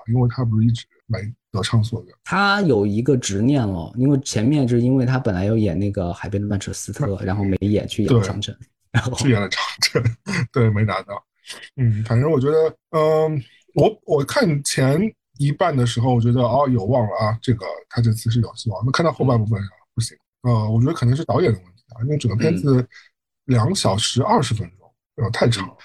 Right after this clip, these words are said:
Speaker 1: 老头老太太，因为这个片子不会吸引太多年轻人，因为特别现实题材嘛，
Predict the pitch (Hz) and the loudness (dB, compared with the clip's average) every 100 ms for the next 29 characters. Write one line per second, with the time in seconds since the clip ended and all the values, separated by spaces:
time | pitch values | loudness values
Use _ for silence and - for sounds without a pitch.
0 | - 113 147 151 107 160 113 196 269 220 | -6 0 2 0 0 0 0 0 0 2
1 | 247 202 _ 233 214 135 190 185 - 180 | 0 -2 _ -2 0 0 0 0 2 0
2 | 117 - 175 160 135 110 160 120 139 180 | 0 0 0 2 2 0 0 0 0 -4
3 | - - 131 117 165 117 - - 120 | -8 0 0 2 0 0 -2 -10 -12